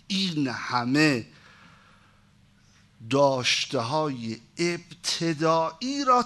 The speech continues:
تبدیل به قاعده و قانون و یک دانش برجسته و پیشرفته بکنه.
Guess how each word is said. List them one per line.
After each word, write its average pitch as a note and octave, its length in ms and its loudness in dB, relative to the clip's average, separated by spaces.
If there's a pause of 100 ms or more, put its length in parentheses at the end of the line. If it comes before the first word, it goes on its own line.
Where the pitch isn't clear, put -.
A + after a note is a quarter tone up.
تبدیل F#3+ 1200 -2
به - 160 -6
قاعده B2 880 -2
و C#3+ 220 -2
قانون C#3+ 920 0
و G3 140 -4
یک A3+ 300 -2
دانش C#3+ 520 2
برجسته B2+ 840 -6
و F#3 80 -2
پیشرفته - 580 -14
بکنه. - 360 -16